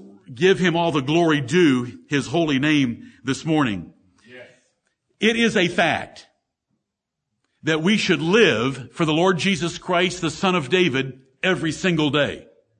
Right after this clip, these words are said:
Speaker 1: But the Lord knows,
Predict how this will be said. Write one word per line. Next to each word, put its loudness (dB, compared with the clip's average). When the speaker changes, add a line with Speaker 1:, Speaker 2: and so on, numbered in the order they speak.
Speaker 1:
But -2
the 4
Lord 4
knows, 0